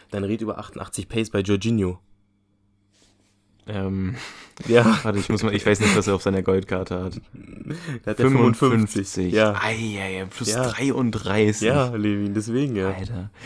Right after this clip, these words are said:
Speaker 2: Ja, aber ey, das, ähm, da wollte ich so, hab ich grad fast vergessen, gut, dass du mich dran erinnerst.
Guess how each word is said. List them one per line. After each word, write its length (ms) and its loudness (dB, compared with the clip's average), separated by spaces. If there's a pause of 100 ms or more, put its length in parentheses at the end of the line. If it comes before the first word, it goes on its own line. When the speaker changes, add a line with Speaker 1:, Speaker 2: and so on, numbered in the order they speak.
(160)
Speaker 2:
Ja, 140 6
aber 580 6
ey, 160 2
das, 380 -6
ähm, 400 -2
da 100 0
wollte 120 -4
ich 60 -12
so, 200 0 (460)
hab 120 -10
ich 80 -10
grad 160 -12 (120)
fast 200 -10
vergessen, 380 -8
gut, 100 -10
dass 140 -6
du 80 -6
mich 60 -8
dran 120 -4
erinnerst. 380 -6